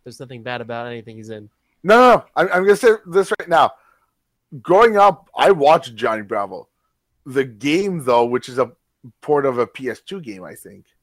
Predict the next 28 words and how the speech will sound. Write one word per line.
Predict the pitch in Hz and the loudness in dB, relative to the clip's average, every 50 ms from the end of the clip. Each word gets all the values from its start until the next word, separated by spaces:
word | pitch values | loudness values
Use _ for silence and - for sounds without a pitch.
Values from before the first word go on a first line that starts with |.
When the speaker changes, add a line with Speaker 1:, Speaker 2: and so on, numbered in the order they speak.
| _ _ _ _ _ _ _ _ _ | _ _ _ _ _ _ _ _ _
Speaker 2:
uh, | - 104 107 104 104 104 101 104 101 - _ 117 113 117 113 107 _ _ - | -6 -4 -4 -2 -2 -4 -6 -6 -10 -12 _ -20 -20 -20 -20 -20 _ _ -4
isn't. | 123 120 113 107 113 110 | -4 -4 -4 -4 -10 -10
Speaker 1:
What? | 110 131 127 113 - _ _ _ _ _ _ _ _ _ _ _ _ _ _ _ _ _ _ _ _ _ | -10 -12 -12 -12 -16 _ _ _ _ _ _ _ _ _ _ _ _ _ _ _ _ _ _ _ _ _
Speaker 2:
Uh, | - 131 131 131 143 - | 2 4 4 4 4 4
it's | 165 175 165 - - | 2 0 0 0 -12
pretty | _ - 220 226 | _ -8 -8 -2
much | 247 240 226 - - - _ _ 143 _ | 0 0 0 -2 -4 -18 _ _ -20 _
kinda | - 156 147 156 156 | -8 -6 -4 -2 0
like | 151 143 135 127 _ _ | 0 0 -2 -4 _ _
a, | 127 123 123 117 | -6 -4 -2 0
uh, | 113 110 | 0 -2
game | 113 110 - 127 120 120 117 | -4 -8 -12 -10 -10 -10 -12
show | - - - 127 113 113 | -12 -8 -6 -4 -4 -4
where | 113 113 113 | -6 -8 -8
Johnny | 110 120 113 117 117 | -6 -6 -6 -6 -6
Bravo | 110 117 113 110 113 113 110 | -6 -4 -4 -4 -4 -8 -12
tries | _ - 123 113 107 - | _ -8 -8 -8 -8 -8
to | 120 | -12
win | 107 107 107 | -14 -14 -14
a | 107 95 | -14 -18
date, | _ 98 98 110 120 _ _ _ _ _ _ _ _ _ _ _ _ _ _ _ _ _ _ _ _ _ _ _ _ | _ -18 -18 -18 -18 _ _ _ _ _ _ _ _ _ _ _ _ _ _ _ _ _ _ _ _ _ _ _ _
and | 131 131 135 | -6 -2 -2
it's, | 131 123 - - | -4 -4 -4 -4
like, | 151 143 143 135 | -4 -4 -4 -2
nothing | 127 123 113 - 151 131 | -4 -6 -6 -6 -8 -8
but | 117 131 127 127 | -8 -8 -10 -8
mini | 117 110 104 104 | -16 -18 -18 -18
games. | 92 95 95 92 92 92 - _ | -20 -20 -20 -20 -20 -20 -20 _